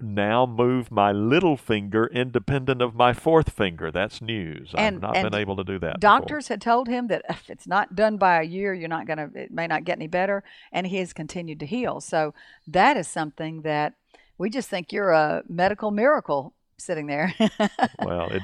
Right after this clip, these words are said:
Speaker 1: it doesn't, it, there are many days when it doesn't feel like a miracle. It feels like a real pain in the butt, but, um,
Speaker 2: <laughs>
Speaker 1: it does continue to get a little, little, little bit better. So
Speaker 2: we think the progress will be slow, but it's continuing to happen. And,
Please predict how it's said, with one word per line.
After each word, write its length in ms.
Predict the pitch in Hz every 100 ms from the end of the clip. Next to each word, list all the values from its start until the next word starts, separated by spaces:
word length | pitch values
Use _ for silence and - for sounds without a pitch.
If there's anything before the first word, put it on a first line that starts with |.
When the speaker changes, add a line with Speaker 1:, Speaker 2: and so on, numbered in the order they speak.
| -
Speaker 1:
it 140 | 113
doesn't, 320 | 156 165 147
it, 180 | 127 -
there 220 | 127 131
are 40 | 117
many 260 | 131 165 131
days 380 | 143 123 104
when 100 | 117
it 100 | 104
doesn't 360 | 104 117 110 -
feel 220 | 127 107
like 200 | 98 95
a 60 | 92
miracle. 560 | 92 90 85 - 85 82
It 80 |
feels 280 | - 110 92
like 180 | 87 85
a 60 | 82
real 220 | 92 85
pain 320 | - 98 92
in 80 | 78
the 80 | 76
butt, 320 | 69 80 71 -
but, 220 | 87 82 - -
um, 480 | 92 82 175 165 160 -
Speaker 2:
<laughs> 180 | 170 - _ -
Speaker 1:
it 220 | 107 101
does 320 | 113 117 104
continue 720 | - 95 - 135 139 117 101
to 180 | - 95
get 240 | 101 98 -
a 100 | 90
little, 640 | 95 107 120 175 202 190
little, 340 | 180 160 170 160
little 520 | 151 175 175 160 139
bit 320 | 131 127 95
better. 440 | 104 87 - - _ -
So 340 | - - - _ 233
Speaker 2:
we 100 | 240
think 200 | 285 233
the 60 |
progress 360 | - 220 208 196
will 80 | 180
be 100 | 165
slow, 400 | - 196 196 185
but 140 | 156
it's 140 | -
continuing 480 | - 156 196 175 160
to 40 | 160
happen. 440 | 175 175 180 170
And, 180 | 151